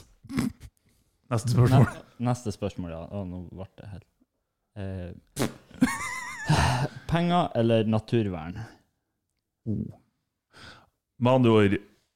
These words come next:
Speaker 1: hvis penger har gått på bekostning av naturvern, hva har man vært?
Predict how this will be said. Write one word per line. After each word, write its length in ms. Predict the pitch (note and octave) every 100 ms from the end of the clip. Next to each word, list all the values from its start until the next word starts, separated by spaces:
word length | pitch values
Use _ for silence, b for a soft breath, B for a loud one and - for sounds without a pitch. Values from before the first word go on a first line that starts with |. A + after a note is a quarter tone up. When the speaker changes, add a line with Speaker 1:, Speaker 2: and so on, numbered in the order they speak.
| _ _ _ _ _ _ _ _ _ _
Speaker 1:
hvis 180 | A#2 B2
penger 300 | - D#3 C#3
har 100 | G2+
gått 180 | G#2 G#2+
på 80 | A2
bekostning 580 | F2+ - D3 - F#2 D#2+
av 140 | G2+
naturvern, 560 | F#2 F#2 A2+ A#2 F2+ -
hva 200 | - G#2
har 80 | F#2
man 160 | F2+ G2
vært? 300 | F#2+ -